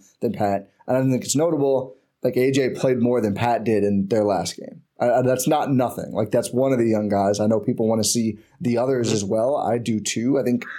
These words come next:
Speaker 1: we're recording before the Wolves game. That, that'll be a big kinda test case because it sounds like Jay Crowder and Dame are actually just questionable for that game. A funny aside, Doc Rivers, when asked about Jay, who is marked as probable, said he's extremely questionable.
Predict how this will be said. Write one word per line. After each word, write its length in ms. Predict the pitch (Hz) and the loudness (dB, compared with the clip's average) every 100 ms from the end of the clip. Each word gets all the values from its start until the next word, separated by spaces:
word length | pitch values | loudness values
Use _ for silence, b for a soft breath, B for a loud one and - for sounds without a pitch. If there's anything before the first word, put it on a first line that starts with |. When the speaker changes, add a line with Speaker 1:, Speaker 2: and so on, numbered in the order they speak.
| B - | B -2
Speaker 1:
we're 220 | 135 135 | 0 0
recording 460 | 123 - 135 127 | 0 0 2 2
before 460 | 101 98 - 147 190 | 0 -2 -2 0 2
the 100 | 147 | 0
Wolves 340 | 104 101 101 101 | 2 2 0 -2
game. 340 | 101 101 110 | -2 -2 0
That, 240 | 107 101 127 | 0 0 0
that'll 200 | 120 120 | 0 2
be 140 | 113 | 0
a 60 | 107 | 2
big 260 | 110 104 | 0 -2
kinda 240 | - 113 110 | -2 -2 -2
test 320 | - 123 - | 0 0 0
case 280 | 123 120 123 | 0 0 -2
because 340 | - 113 104 | -4 -2 -2
it 380 | - _ _ - | -4 _ _ -4
sounds 280 | 117 117 107 | 0 2 2
like 320 | 117 110 - 135 | 2 0 -6 -2
Jay 180 | 127 | 0
Crowder 480 | 123 127 123 127 127 | 0 0 0 0 0
and 240 | 113 110 104 | 0 -2 -2
Dame 280 | 117 127 123 | -2 0 0
are 100 | 110 | 0
actually 520 | 104 110 - 117 117 - - | -2 -2 -2 -2 -2 -8 -8
just 200 | 113 - | -6 -4
questionable 500 | 143 147 170 147 147 | -2 0 0 0 0
for 140 | 143 | 2
that 200 | 143 139 | 2 2
game. 420 | 143 143 143 143 B B B | 2 0 0 -4 B B B
A 100 | - | -6
funny 320 | - 127 123 | -2 0 2
aside, 480 | 117 - 120 135 131 | 0 2 2 2 0
Doc 300 | 107 113 113 | 0 -2 0
Rivers, 380 | 120 117 120 110 | 0 2 0 0
when 100 | 113 | 0
asked 260 | 107 120 - | 0 0 0
about 260 | 117 107 | 0 0
Jay, 280 | - 110 123 | 0 0 0
who 120 | 120 113 | 0 -2
is 120 | 104 | 0
marked 240 | 110 127 | 0 -2
as 80 | - | -6
probable, 480 | - 110 135 139 147 | -4 0 0 0 0
said 180 | 139 117 | 0 0
he's 140 | 110 | 0
extremely 420 | 101 - 127 123 | -2 -2 0 0
questionable. 680 | 107 139 139 156 156 170 170 | 0 -2 0 0 0 0 -2